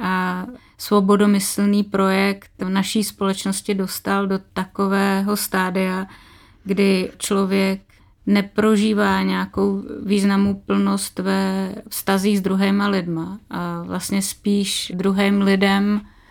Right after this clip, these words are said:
nedůvěřuje, respektive se k nim vztahuje jako ke konkurentům. A potom jediný zdroj smysluplnosti nachází v tom, že bude vynikat.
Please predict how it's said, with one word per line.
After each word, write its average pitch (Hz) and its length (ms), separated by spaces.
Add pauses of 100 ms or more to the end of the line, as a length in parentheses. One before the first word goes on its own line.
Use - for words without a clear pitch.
(580)
nedůvěřuje, 202 800
respektive 196 500
se 202 140
k 202 120
nim 208 160
vztahuje 196 640
jako 196 400
ke 208 280
konkurentům. 185 1080
A 190 80
potom 190 460
jediný 190 440
zdroj 196 260
smysluplnosti 190 840
nachází 190 600
v 196 100
tom, 185 380
že 190 120
bude 180 320
vynikat. 180 500